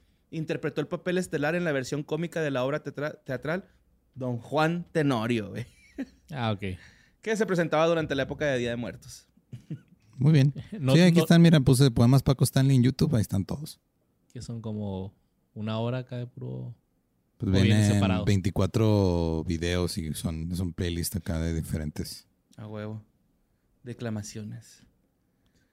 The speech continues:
Speaker 1: Y luego también cantaba, güey.
Speaker 2: Ah,
Speaker 1: "Qué
Speaker 2: sí.
Speaker 1: lindo soy, qué bonito soy, cómo me quiero".
Speaker 2: <laughs> Sí, güey.
Speaker 1: Ah, ah, <laughs> que lo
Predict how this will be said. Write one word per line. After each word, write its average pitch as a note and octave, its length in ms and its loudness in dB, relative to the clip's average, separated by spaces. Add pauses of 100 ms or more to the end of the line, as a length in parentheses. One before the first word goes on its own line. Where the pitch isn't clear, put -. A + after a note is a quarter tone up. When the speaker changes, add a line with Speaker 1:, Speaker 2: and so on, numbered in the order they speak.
(520)
Speaker 1:
Y C#3 60 -6
luego C#3+ 140 -2
también C#3 220 0
cantaba, C#3+ 500 -2
güey. F3+ 240 -6 (1080)
Speaker 2:
Ah, - 60 -20
Speaker 1:
"Qué G#3 180 -2
Speaker 2:
sí. G#3+ 60 2
Speaker 1:
lindo G3+ 260 0
soy, D#3+ 240 -2
qué G#3 140 -6
bonito G#3+ 400 -4
soy, D#3+ 220 -6
cómo C4+ 440 -2
me C#4 220 -2
quiero". C#4 560 0 (260)
Speaker 2:
<laughs> - 160 -20
Sí, - 340 -16
güey. - 140 -16 (760)
Speaker 1:
Ah, A3 220 -12 (140)
ah, F3 240 -8
<laughs> C#4+ 140 -8
que C4+ 160 -6
lo F#3+ 80 -6